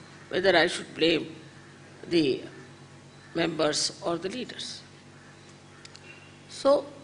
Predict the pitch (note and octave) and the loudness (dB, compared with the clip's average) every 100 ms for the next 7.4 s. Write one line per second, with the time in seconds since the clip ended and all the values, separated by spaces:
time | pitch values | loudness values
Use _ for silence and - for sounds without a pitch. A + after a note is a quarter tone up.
0 | - - - - A#3+ D#4+ D4 B3+ A#3 - | -20 -20 -12 -2 4 4 4 2 0 -2
1 | G#3 G3+ G3+ D3+ E3+ C#3 D3+ B2+ B2 - | -4 -2 -6 -4 -4 -2 -4 -6 -6 -6
2 | B2+ - - - - - - - - C#4+ | -4 -4 -6 -16 -20 -20 -18 -10 -4 2
3 | D#4 D#4+ - D#4 B3+ - C#4+ C5 - - | 2 2 -2 -4 0 -2 -2 -8 -10 -18
4 | - - - - - - - - - - | -20 -20 -20 -20 -20 -20 -20 -20 -20 -2
5 | - G#3+ A#3+ A3+ G#3+ F3+ F3+ E3+ E3 - | 0 2 6 8 8 4 2 0 -4 -2
6 | D#3+ D#3 C3+ - B2+ - - - - - | -2 -2 -4 -6 -8 -8 -12 -20 -20 -18
7 | - D#3+ D#3 D3+ | -4 2 4 2